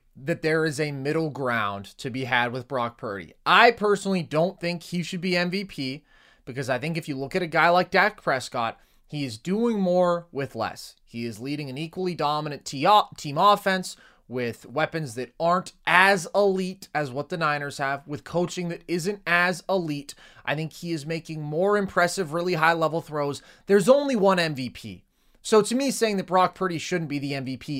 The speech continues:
isn't some sort of disparaging, slanderous comment to make. The one thing that is starting to get on my nerves a little bit with the Purdy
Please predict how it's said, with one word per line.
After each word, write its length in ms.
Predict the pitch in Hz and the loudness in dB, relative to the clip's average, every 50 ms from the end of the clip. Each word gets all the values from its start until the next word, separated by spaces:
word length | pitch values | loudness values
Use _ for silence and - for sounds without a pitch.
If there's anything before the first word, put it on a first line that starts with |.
| 127 | 0
isn't 320 | - 190 185 165 180 175 - | 2 2 2 2 -2 -6 -6
some 200 | - 165 156 151 | -6 -4 -4 -4
sort 300 | - - 170 160 156 151 | -6 -4 -4 -4 -2 -2
of 160 | 147 123 117 | -4 -6 -6
disparaging, 1040 | 156 147 123 - - - 160 147 151 151 147 143 143 139 113 139 143 139 135 127 120 - - - - - _ | -6 -6 -6 -8 -6 -4 -2 0 0 0 0 -2 -2 -4 -4 -6 -6 -6 -8 -10 -12 -16 -20 -20 -20 -18 _
slanderous 800 | - - - - 165 170 165 156 156 151 143 147 139 135 135 - | -12 -10 -8 -6 -2 -2 0 0 0 -2 -2 -2 -2 -4 -4 -6
comment 480 | - - 156 139 135 127 127 117 110 - _ _ _ _ _ | -4 -2 0 0 2 0 -2 -4 -6 -8 _ _ _ _ _
to 100 | - 175 | -4 -2
make. 300 | 147 143 113 - - - - _ - - _ - - 196 | -2 -2 -4 -4 -8 -14 -20 _ -20 -20 _ -10 0 4
The 100 | 196 214 | 6 6
one 360 | 214 220 277 330 359 359 330 | 10 10 10 10 10 8 4
thing 440 | - 247 233 214 175 147 131 117 - - - _ _ _ _ | 4 6 6 6 6 2 -2 -6 -12 -18 -20 _ _ _ _
that 140 | 185 196 202 | 6 6 6
is 100 | 202 202 | 6 6
starting 400 | - - 226 220 240 247 254 247 | 4 4 6 6 6 6 4 2
to 80 | 233 | 2
get 180 | 196 185 208 196 | 4 6 6 6
on 120 | 202 196 | 6 6
my 160 | 190 190 180 175 | 6 4 4 4
nerves 340 | 175 175 170 170 160 - - | 4 2 2 2 0 0 0
a 80 | 208 208 | 2 2
little 340 | 196 208 277 311 339 339 285 | 4 4 6 6 6 6 6
bit 260 | 190 202 175 - - | 6 4 2 2 0
with 220 | 156 156 - - | -2 -4 -2 -4
the 80 | - 139 | -6 -6
Purdy 520 | - - 156 135 127 117 113 107 101 - | -4 -4 -4 -2 -2 -4 -6 -10 -12 -14